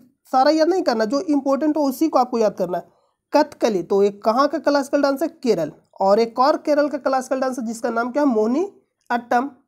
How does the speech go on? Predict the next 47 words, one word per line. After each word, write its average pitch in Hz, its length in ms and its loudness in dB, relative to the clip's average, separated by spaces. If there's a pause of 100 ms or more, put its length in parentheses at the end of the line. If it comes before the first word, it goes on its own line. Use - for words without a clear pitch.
(240)
और 208 140 0
एक 240 160 -4
और 294 120 4
नृत्य 311 520 -2
इंपॉर्टेंट 269 440 -2
है 311 60 0
जो 277 300 -2
ओनम 254 260 2
है, 233 60 -2
लेकिन 233 200 -4
ओनम 247 380 0
है 294 80 2
जो 294 80 -2
क्या 302 180 0
क्लासिकल 240 440 -2
डांस 294 280 -2
नहीं 247 180 0
है। - 240 -8 (760)
नारायण 262 520 4
मेनन, 247 460 2 (540)
ये 247 80 -2
किससे 285 380 -2
संबंधित 302 400 2
है, 415 160 0 (400)
किस 320 220 2
क्लासिकल 254 520 0
डांस 269 200 0
से 277 80 -6
संबंधित 254 400 -2
है, 302 60 2
और 262 80 0
हिंदी 240 260 -2
में 269 100 -2
लिखा 247 180 0
है 311 120 0
शास्त्रीय 240 520 -4
नृत्य 247 440 -4
यानी 226 320 2
कथकली, 240 640 -4 (360)
जो 202 100 -2
कहाँ 202 320 -2
का 311 120 0
शास्त्रीय 285 460 -2
नृत्य 277 300 0
है, 330 60 -4
केरल 208 340 -2
का। 160 160 -6